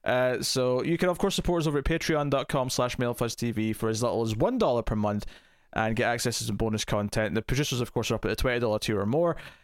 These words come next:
uh, but there's various things to get. You can also support us, uh, with no monies by simply hitting the like button on YouTube, uh, subscribing, commenting, all those things.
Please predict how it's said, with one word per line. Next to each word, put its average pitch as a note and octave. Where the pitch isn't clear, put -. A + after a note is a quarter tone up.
uh, G#2+
but G#2+
there's A2
various A#2+
things A2
to G#2+
get. G#2
You A#2+
can C#3
also D#3
support C#3+
us, B2
uh, A#2
with A#2+
no A3
monies F3
by A#2+
simply B2
hitting C3
the B2+
like C3+
button F3
on C3
YouTube, C3+
uh, B2+
subscribing, C3
commenting, B2+
all C3
those B2
things. A#2